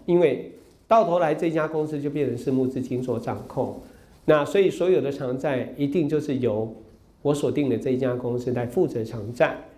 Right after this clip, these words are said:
所以呢，它一定要有产生非常大量的现金流量，可以，呃，而且非常稳定的现金流量，然后才能够去偿还这个本息。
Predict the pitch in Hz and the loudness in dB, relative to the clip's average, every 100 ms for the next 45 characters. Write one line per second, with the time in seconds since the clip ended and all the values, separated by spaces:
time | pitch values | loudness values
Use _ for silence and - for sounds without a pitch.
0 | _ _ - 170 185 151 139 156 170 151 | _ _ 2 6 6 4 2 0 -2 0
1 | 151 151 139 123 131 117 135 143 127 123 | 0 0 0 0 -2 -4 -2 -2 -2 -2
2 | 127 127 117 110 - 127 123 123 110 117 | -2 -2 -2 -4 0 0 2 0 -2 -4
3 | 113 120 123 113 - - - - 120 110 | -6 -2 -2 -2 -8 -16 -20 -6 -4 -2
4 | - - - 165 165 127 - - 190 180 | -6 -12 0 2 2 0 -4 -4 0 2
5 | 151 117 120 120 110 143 123 120 113 104 | 0 -4 -4 -4 -2 -2 -2 -2 -2 -4
6 | 113 104 - - - - _ 135 135 135 | -8 -10 -16 -20 -20 -20 _ 0 0 2
7 | 131 123 123 127 139 135 123 117 110 127 | 0 0 0 0 0 -4 -4 -4 -4 -4
8 | 127 - 117 113 - 110 - | -6 -6 -8 -10 -10 -10 -10